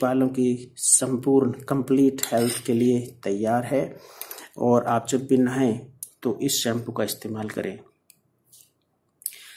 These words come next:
ग्लिसरीन एक ऐसी प्राकृतिक चीज़ है,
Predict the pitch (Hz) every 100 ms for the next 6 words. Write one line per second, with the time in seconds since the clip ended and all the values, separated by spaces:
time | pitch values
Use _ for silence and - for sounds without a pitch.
0 | - _ 127 139 151 151 190 202 202 -
1 | - - 156 151 143 175 - 139 131 135
2 | - 117 - 135 131 127 117 -